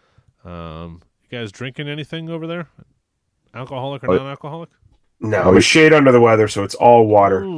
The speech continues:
Speaker 3: Just to
Speaker 1: Ooh.
Speaker 3: keep this.
Speaker 1: You would love this, by the way, uh, Nick.
Speaker 3: Oh, I'm, I, oh, well, long drinks,
Speaker 1: You,
Speaker 3: delicious.
Speaker 1: you've had 'em? You've had 'em? You, why didn't you tell me
Speaker 3: Oh,
Speaker 1: about
Speaker 3: yeah.
Speaker 1: 'em? They're freaking
Speaker 3: They're
Speaker 1: great.
Speaker 3: expensive, dude.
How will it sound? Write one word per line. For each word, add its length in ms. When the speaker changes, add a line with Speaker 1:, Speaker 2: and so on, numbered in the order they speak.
Speaker 3:
Just 260
to 60
Speaker 1:
Ooh. 40
Speaker 3:
keep 200
this. 460
Speaker 1:
You 160
would 120
love 240
this, 260
by 180
the 80
way, 240
uh, 140
Nick. 180
Speaker 3:
Oh, 160
I'm, 160
I, 380
oh, 220
well, 260
long 280
drinks, 340
Speaker 1:
You, 80
Speaker 3:
delicious. 220
Speaker 1:
you've 120
had 180
'em? 160
You've 120
had 160
'em? 220
You, 140
why 60
didn't 140
you 60
tell 160
me 80
Speaker 3:
Oh, 120
Speaker 1:
about 80
Speaker 3:
yeah. 120
Speaker 1:
'em? 60
They're 100
freaking 200
Speaker 3:
They're 180
Speaker 1:
great. 120
Speaker 3:
expensive, 540
dude. 280